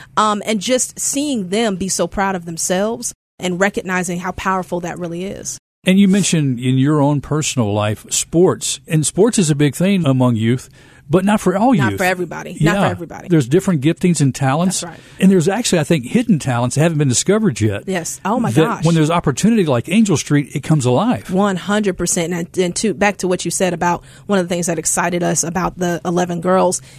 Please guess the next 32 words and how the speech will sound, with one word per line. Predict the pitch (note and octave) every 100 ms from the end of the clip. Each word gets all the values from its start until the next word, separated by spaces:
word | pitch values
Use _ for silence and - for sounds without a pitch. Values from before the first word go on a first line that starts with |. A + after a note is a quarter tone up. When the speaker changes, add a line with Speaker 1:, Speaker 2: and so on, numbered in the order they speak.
| -
Speaker 1:
that | E3+ G3 G#3+
is | G3 F3+
a |
huge | F3 - G#3+ G3 -
thing, | F#3+ F3+ E3+
watching | F3 G3+ - G3+ E3+ E3+
them | G#3 F3+
discover | E3+ F3 - F3 F3
something | E3+ D#3+ D#3+ E3+
about | G#3 G#3+
themselves | F3 E3+ - F#3 E3+
that | -
they | F3
didn't | F3 D#3+ E3+
know. | F3 E3+ - - _ -
They | F3+
didn't | F#3+ E3+
know | F3 F3
they | G3
could | F#3+ -
sing, | - G#3+ A#3+ -
first | F#3+ G#3+ E3
of | E3
all. | B2+
Like, | D3+ D#3
I | F3+
didn't | G#3 G3+
even | F3
know | E3+
I |
could | F3 A3
sing. | - G3+